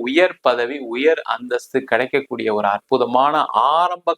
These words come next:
காலகட்டம் தான் இந்த நூத்தி முப்பத்தி ஐந்து நாட்கள். இப்பதான் ஸ்டார்ட் பண்றீங்க லைஃப்ல,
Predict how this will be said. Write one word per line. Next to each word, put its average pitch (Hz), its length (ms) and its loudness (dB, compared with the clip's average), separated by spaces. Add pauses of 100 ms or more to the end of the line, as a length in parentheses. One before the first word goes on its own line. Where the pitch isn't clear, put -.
காலகட்டம் 123 640 -4
தான் - 180 -10
இந்த 113 220 -10
நூத்தி 113 300 -16
முப்பத்தி 104 340 -4
ஐந்து 98 180 -4
நாட்கள். - 300 -4 (480)
இப்பதான் 135 360 2
ஸ்டார்ட் 131 300 0
பண்றீங்க 127 280 2
லைஃப்ல, 131 340 2